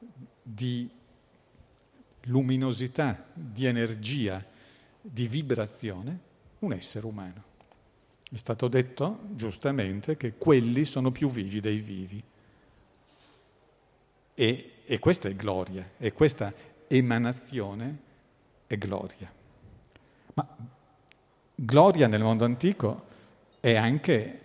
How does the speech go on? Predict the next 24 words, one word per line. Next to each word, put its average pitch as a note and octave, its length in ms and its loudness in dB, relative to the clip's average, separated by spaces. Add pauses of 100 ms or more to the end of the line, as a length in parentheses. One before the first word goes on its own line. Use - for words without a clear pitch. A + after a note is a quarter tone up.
(340)
Pindaro D#3+ 720 6
che C#3+ 380 2 (1800)
scrive C3+ 420 0
l'Epinicio B2 720 4
per A#2 160 4
il G#2 140 0
vincitore. G#2+ 720 0 (2750)
Cioè, - 120 -18 (120)
questi F3+ 340 6
sono B2+ 680 2 (720)
un A#2+ 160 -6
vincitore A#2 540 2
nei G2 240 -2
gio-, B2+ 360 -8
in A#2+ 180 2
uno C3+ 280 4
dei G2+ 220 0
tanti A2+ 400 -2
giochi G#2+ 460 -4
con G#2+ 240 -4
cui B2 200 4
la G#2+ 100 2
Grecia A#2 380 2
celebrava A#2 720 2